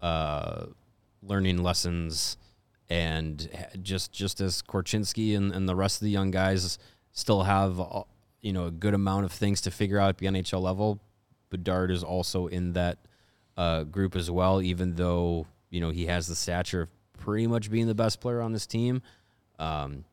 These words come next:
he's, he's definitely still gonna be learning a lot, and it's games like this that you kinda say, "Okay, let's go back and, and look at it. Let's see where we could have improved and, and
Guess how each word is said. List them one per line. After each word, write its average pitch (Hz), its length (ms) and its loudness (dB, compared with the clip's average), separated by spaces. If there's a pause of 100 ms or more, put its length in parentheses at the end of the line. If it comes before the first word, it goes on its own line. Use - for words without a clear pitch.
(200)
he's, 92 500 -6
he's 87 180 -6
definitely 95 500 0
still 90 840 0 (280)
gonna 92 160 -2
be 87 120 0
learning 87 380 0
a 85 80 -2
lot, 85 360 0 (220)
and 85 240 -2
it's 80 160 -8 (300)
games 98 280 0
like 85 200 0
this 92 220 0
that 87 100 -4
you 87 100 -4
kinda 87 260 0
say, 90 300 0
"Okay, 85 420 -2 (640)
let's 90 140 -8
go 101 140 -2
back 98 320 2
and, 98 180 0
and 95 220 0
look 90 180 0
at 87 160 2
it. 87 80 0
Let's 85 160 -4
see 95 140 -4
where 90 100 -2
we 87 120 -4
could 87 140 -8
have 82 120 -8
improved 82 600 -6
and, 76 280 -8
and 73 300 -8